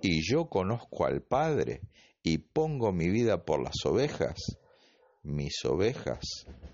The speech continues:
oyen mi voz y yo las conozco y me siguen". Ahora, para redondear el pensamiento,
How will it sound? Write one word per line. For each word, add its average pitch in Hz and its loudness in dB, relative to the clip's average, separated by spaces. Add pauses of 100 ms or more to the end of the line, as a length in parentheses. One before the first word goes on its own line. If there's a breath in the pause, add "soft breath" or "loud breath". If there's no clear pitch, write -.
oyen 123 0
mi 117 2
voz - 0 (500 soft breath)
y 78 4
yo 117 4
las 120 -2
conozco 71 0 (440 loud breath)
y 87 2
me 76 2
siguen". 60 0 (760 loud breath)
Ahora, 90 2 (840 loud breath)
para 92 4
redondear 101 2
el 101 2
pensamiento, 90 0